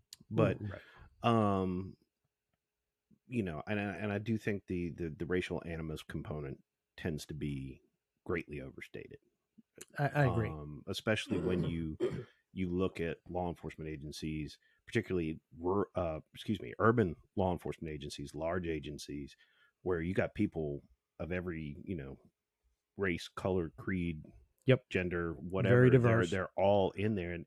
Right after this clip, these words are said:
Speaker 1: everybody works together.
Speaker 2: Yep.
Speaker 1: Um, so I, I do think that's a little overstated. So, like, what's going on? And,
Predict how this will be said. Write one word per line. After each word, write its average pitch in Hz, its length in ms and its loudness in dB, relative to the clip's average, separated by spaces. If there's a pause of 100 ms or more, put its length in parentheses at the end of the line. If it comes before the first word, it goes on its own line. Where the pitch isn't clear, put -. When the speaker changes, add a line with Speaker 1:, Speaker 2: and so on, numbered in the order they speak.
Speaker 1:
everybody 92 380 0
works 82 340 -4
together. 87 540 0
Speaker 2:
Yep. 113 160 -2 (760)
Speaker 1:
Um, 82 480 -4 (1800)
so 107 420 4
I, 98 200 -2
I 95 60 -2
do 92 220 -2
think 92 260 -6
that's 82 200 -6
a 98 60 -4
little 80 240 -2
overstated. 78 760 -4
So, 82 140 -8
like, 80 180 -8 (100)
what's 101 220 -4
going 80 280 -8
on? 139 160 -4 (1080)
And, 104 540 2